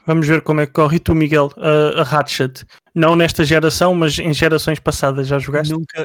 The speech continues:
Speaker 2: nunca joguei nenhum, curiosamente, mas
Speaker 1: Ok.
Speaker 2: adorei os, os jogos de Jak and Daxter, por isso se é parecido eu vou gostar, provavelmente.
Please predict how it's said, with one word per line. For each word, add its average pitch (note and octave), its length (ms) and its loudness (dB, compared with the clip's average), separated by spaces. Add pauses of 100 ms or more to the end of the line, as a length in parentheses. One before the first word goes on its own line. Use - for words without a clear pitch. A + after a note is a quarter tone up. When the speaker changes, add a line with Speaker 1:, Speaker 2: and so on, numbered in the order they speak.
Speaker 2:
nunca D3+ 320 -6
joguei C#3 240 -8
nenhum, C3+ 300 -8
curiosamente, B2 720 -8
mas D3+ 260 -6
Speaker 1:
Ok. D3+ 120 -8
Speaker 2:
adorei D3 460 -4 (100)
os, C#3+ 400 -8
os C#3 340 -6
jogos C#3 220 -6
de C3 80 -12
Jak D3 180 -6
and D3 60 -6
Daxter, C#3 320 -8
por B2+ 120 -12
isso B2 140 -10
se - 200 -6
é C3+ 60 -2
parecido C#3 680 -8
eu C#3+ 80 -6
vou C#3+ 100 -8
gostar, C3 280 -8
provavelmente. A#2+ 580 -10